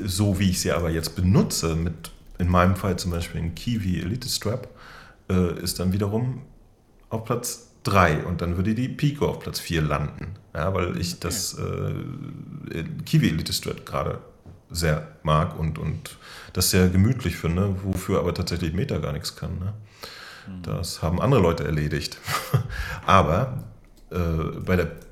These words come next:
Speaker 1: Pico, wir, wir können das ja andere Leute erstmal nicht so einfach erledigen.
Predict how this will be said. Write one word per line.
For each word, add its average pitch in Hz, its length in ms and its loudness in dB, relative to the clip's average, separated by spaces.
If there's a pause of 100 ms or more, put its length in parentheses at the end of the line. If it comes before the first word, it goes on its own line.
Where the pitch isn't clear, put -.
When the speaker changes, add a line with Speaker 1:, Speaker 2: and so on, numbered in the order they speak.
(220)
Speaker 1:
Pico, 104 260 0
wir, 87 140 -2
wir 87 340 -4 (600)
können 127 240 6
das 87 220 6
ja 76 260 2
andere 85 240 -2
Leute 78 240 2
erstmal 78 320 0
nicht 78 160 0
so 76 100 -2
einfach 73 240 -4
erledigen. 78 480 0